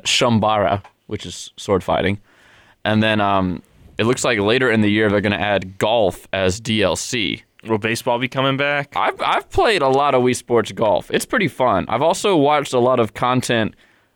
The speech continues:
Speaker 1: uh, about speedrunning Wii Sports Golf. Have
Speaker 2: That's
Speaker 1: you seen
Speaker 2: a
Speaker 1: that
Speaker 2: good,
Speaker 1: video?
Speaker 2: yes, that's a great
Speaker 1: Have you seen
Speaker 2: video.
Speaker 1: that video?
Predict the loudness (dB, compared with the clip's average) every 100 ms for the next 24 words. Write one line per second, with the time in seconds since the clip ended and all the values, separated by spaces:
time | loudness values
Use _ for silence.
0 | -4 0 2 0 0 0 0 -2 -6 -6
1 | -2 0 2 2 2 2 0 0 -2 -2
2 | -2 0 2 0 -2 0 0 0 0 0
3 | 0 0 -2 -4 -4 0 0 0 -2 -2
4 | 0 0 -2 -6